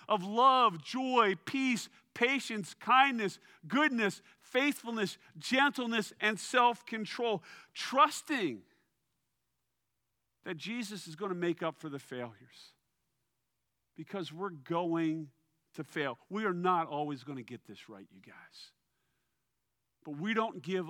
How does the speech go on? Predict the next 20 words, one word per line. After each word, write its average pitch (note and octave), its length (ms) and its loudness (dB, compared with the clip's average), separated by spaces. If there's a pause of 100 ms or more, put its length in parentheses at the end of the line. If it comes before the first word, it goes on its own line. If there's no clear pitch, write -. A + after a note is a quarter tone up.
up, B2+ 340 -14 (880)
and C#3+ 180 -6
we G3+ 160 0
don't A3 280 -6
stop, - 720 -14 (760)
and E3 120 -6
we A3+ 120 0
don't A#3 280 -2
run F3+ 280 4
away. C#3+ 260 -6 (1700)
But E3 120 -2
instead, E3+ 680 -2
we G3 200 -8
embrace D#3 800 -6 (320)
gentleness, C3 1080 -10 (640)
which E3+ 260 -6
is F#3+ 160 -6
strength - 800 -4 (960)
under D#3+ 320 -8
control. D#3 800 -10